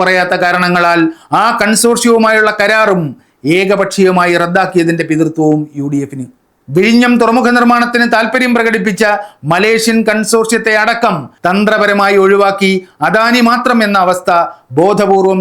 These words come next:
സൃഷ്ടിച്ച് പൂർണ്ണമായും സംസ്ഥാന സർക്കാരിന്റെ മുതൽ മുടക്കിൽ അദാനിക്കൊരു തുറമുഖം നാൽപത് വർഷത്തേക്ക് സ്വന്തമാക്കാൻ അവസരം നൽകിയ വിചിത്രമായ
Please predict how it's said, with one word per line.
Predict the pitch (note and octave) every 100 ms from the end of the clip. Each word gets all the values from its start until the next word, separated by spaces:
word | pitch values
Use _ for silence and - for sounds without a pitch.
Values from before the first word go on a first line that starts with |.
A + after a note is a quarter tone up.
| F3+
സൃഷ്ടിച്ച് | F#3 F#3 E3 F3 F3 F3 _ -
പൂർണ്ണമായും | F3+ G#3+ G#3+ G#3+ G#3+ G#3+ A3 A3
സംസ്ഥാന | G#3+ G3 A#3+ B3 A#3+
സർക്കാരിന്റെ | G#3 G#3+ G3+ G3+ F#3+
മുതൽ | F3+ G3 F#3+
മുടക്കിൽ | F#3 F#3 F3+ E3+ D#3+ - -
അദാനിക്കൊരു | D3+ F#3 F#3+ F#3 F#3 E3+ F3
തുറമുഖം | F#3 F#3 E3 E3+ E3 - _ C#3+
നാൽപത് | F3 G3 F#3+ G3 F#3
വർഷത്തേക്ക് | F3+ F3+ F3+ E3 E3
സ്വന്തമാക്കാൻ | F#3 G3 G3+ F3+ E3+ E3+ E3 D#3+ _ - C#3+
അവസരം | F#3 F#3+ F3 E3+
നൽകിയ | D#3+ D#3+ D#3 D#3 D3+ - _ B2+
വിചിത്രമായ | D3+ F3+ F#3 E3+ E3+